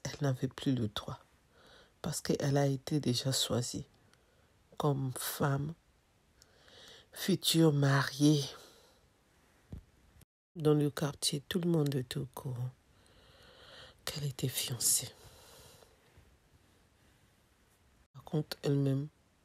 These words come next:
elle comprenait rien du tout. Elle était toujours un enfant. Parmi d'autres enfants. Elle voulait l'expliquer,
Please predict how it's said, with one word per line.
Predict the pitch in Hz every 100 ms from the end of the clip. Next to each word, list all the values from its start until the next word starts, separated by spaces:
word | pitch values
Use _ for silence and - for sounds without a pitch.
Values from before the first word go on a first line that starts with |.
| _
elle | 151 -
comprenait | - 151 - - 143 135
rien | 135 - 160
du | 160 -
tout. | - - - _ _ _ _ _ _ _ - - - - -
Elle | 156
était | 139 151
toujours | - 156 139 147 139
un | 139 135
enfant. | 135 - - 131 - - _ _ _ _ _ _ _ _ _ _ _ _ _ _ _ _ _ _ _ _ _ _ _ _ _ _ _ _ _ _ _ - - -
Parmi | - 151 139 135
d'autres | 127 131 127 -
enfants. | 127 - - 123 _ _ _ _ _ _ _ _ - - - - - - - - - _ -
Elle | 156
voulait | 135 143 147 147 156 - _ _ _ _ _ _ _ - - - -
l'expliquer, | 147 147 - - 143 - 135